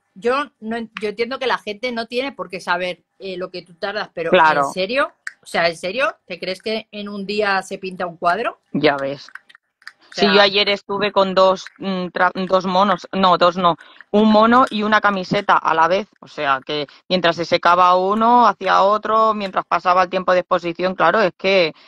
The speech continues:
Speaker 2: tienes que ir alternando, no puedes hacerlo todo en el mismo momento si quieres que
Speaker 1: Efectivamente.
Speaker 2: quede bien.
Speaker 1: Y luego es eso, es que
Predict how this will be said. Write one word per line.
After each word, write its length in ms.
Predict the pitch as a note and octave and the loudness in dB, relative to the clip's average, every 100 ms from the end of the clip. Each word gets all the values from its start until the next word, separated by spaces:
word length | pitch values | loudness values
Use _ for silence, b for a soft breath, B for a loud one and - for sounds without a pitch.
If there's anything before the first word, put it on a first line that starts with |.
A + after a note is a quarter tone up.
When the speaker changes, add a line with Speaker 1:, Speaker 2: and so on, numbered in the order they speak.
| b _ | b _
Speaker 2:
tienes 220 | F3+ F3+ | -2 0
que 120 | - | 0
ir 100 | F#3+ | 2
alternando, 640 | G#3+ G3+ E3+ E3 E3+ A3+ | 2 2 0 0 0 2
no 120 | G3 E3+ | 0 2
puedes 200 | F3 G3 | 0 0
hacerlo 340 | G3 F#3 F3+ | -2 0 0
todo 200 | E3+ E3+ | 2 0
en 60 | E3 | -2
el 100 | D#3+ | -4
mismo 260 | D#3+ D#3+ | -2 -2
momento 500 | D#3 D#3 D#3+ F#3 F#3+ | -2 -2 -4 -2 -2
si 100 | E3 | -2
quieres 200 | D#3+ D#3+ | -6 -6
que 80 | E3+ | -4
Speaker 1:
Efectivamente. 340 | E3+ D#3+ D#3 | -4 -2 -2
Speaker 2:
quede 80 | D3+ E3+ | 0 -2
bien. 100 | F#3 _ _ | -2 _ _
Speaker 1:
Y 100 | G3 | -8
luego 220 | F#3+ F#3+ | -6 -6
es 100 | F#3+ | -6
eso, 220 | G3+ C#4 | -8 -4
es 80 | A3+ | -4
que 260 | - F3+ | -6 -12